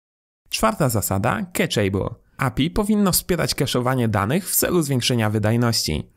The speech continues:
Otóż serwer może być obciążony dużą ilością zapytań pochodzących z api.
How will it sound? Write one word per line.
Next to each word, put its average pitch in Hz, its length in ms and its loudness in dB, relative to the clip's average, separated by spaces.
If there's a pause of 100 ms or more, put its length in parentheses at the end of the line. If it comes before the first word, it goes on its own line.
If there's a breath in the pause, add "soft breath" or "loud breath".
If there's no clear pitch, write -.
Otóż 147 320 0
serwer 123 480 0
może 175 260 4
być 175 160 0
obciążony 160 600 2
dużą 156 320 2
ilością 135 420 0
zapytań 127 420 0
pochodzących 110 640 0
z 117 60 0
api. 120 420 -2